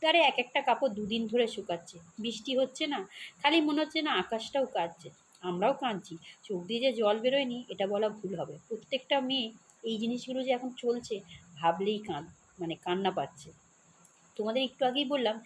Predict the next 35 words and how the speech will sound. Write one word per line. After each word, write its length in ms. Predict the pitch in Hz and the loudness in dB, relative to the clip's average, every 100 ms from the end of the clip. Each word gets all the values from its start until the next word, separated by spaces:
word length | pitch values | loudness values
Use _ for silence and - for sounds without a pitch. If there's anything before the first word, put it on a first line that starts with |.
| - - 220 | -16 -10 -4
যে 120 | 233 | -4
সময় 200 | 269 262 | -2 -2
একটা 240 | - 254 | 0 0
জিনিস 280 | 233 254 247 | 0 -2 0
চাইতে 260 | 254 254 240 | 0 0 -2
ভীষণ 360 | 190 - 220 | -6 -4 -4
ইচ্ছে 240 | 151 - 139 | -4 -6 -12
হচ্ছে, 160 | - - | -14 -12
সেটা 180 | 208 226 | -8 -6
হচ্ছে 180 | 220 254 | -4 -2
টাইম 340 | - 139 147 | 0 -2 -4
মেশিন। 300 | 160 - - - - - | -8 -10 -14 -20 -20 -6
সত্যি, 380 | - 359 - 190 | -4 -4 -6 -8
আমাদের 260 | 185 214 | -6 -4
কাছে 160 | 269 285 | 0 0
যদি 100 | 294 | -2
একটা 140 | 302 302 | -4 0
টাইম 220 | 247 262 | 2 2
মেশিন 280 | 285 294 302 | 0 -2 -4
থাকতো, 340 | 294 294 233 247 _ _ 311 | -4 -4 -6 -8 _ _ 2
আমি 160 | 349 | 4
নিজেই 300 | 330 302 339 | 6 6 4
ভাবছি, 300 | 269 208 - | 2 -2 -6
একটা 140 | 240 285 | -4 2
টাইম 260 | 240 247 | 2 2
মেশিন 220 | 262 311 | 0 -4
থাকতো, 440 | 294 302 - 247 262 - - - | -2 -2 -4 -6 -6 -8 -20 -8
আমি 180 | 226 269 | -4 -2
সেই 220 | 277 254 | 2 0
দিনকে 300 | 247 269 294 | 2 -2 -2
গিয়ে 200 | 269 285 | 0 0
মেয়েটাকে 360 | 226 226 220 233 | 0 0 0 0
বারণ 340 | 185 185 202 | 2 2 0
করে 180 | 202 190 | 0 0
দিতাম 240 | 165 135 | -2 -6